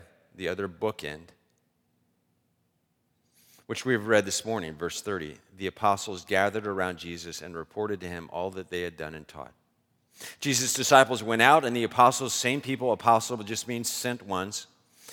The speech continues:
gathered around, they went out, and they returned. Jesus sends them out.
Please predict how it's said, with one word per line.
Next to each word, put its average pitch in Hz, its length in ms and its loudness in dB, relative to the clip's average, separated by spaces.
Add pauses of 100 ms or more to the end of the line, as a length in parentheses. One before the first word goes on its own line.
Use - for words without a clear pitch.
(260)
gathered 135 420 8
around, 131 320 6
they 117 100 4
went 131 240 2
out, 127 220 6
and 113 160 -2
they 113 100 4
returned. 104 640 -4 (360)
Jesus 107 340 -6
sends 135 380 0
them 131 180 0
out. 135 400 4